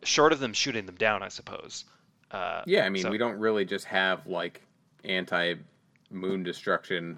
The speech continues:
Speaker 2: you know,
Speaker 1: <laughs>
Speaker 2: equipment ready <laughs> just in case, you know, like, Russia goes crazy or something. <laughs>
Speaker 1: Yeah, you'd have to
Speaker 2: We
Speaker 1: be
Speaker 2: do have
Speaker 1: really
Speaker 2: Space Force, though.
Speaker 1: We do.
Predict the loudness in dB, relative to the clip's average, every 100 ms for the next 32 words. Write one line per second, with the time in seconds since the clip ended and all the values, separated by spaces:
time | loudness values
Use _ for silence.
0 | -4 0 2 4 4 4 4 4 4 4
1 | 2 6 8 8 6 -2 -16 -18 -18 _
2 | _ 0 0 0 -2 2 2 2 -2 -2
3 | -2 -4 -4 -8 -12 _ -20 -20 -20 -2
4 | 0 0 -2 -2 -2 -2 0 -2 -4 -6
5 | -8 -10 _ -20 -8 -4 -2 2 2 2
6 | -4 -4 _ _ _ _ _ _ _ _
7 | _ -20 -20 -20 -10 -6 0 4 6 8
8 | 10 8 8 6 4 2 -8 -8 -10 -10
9 | -12 _ -20 -16 -12 -10 -12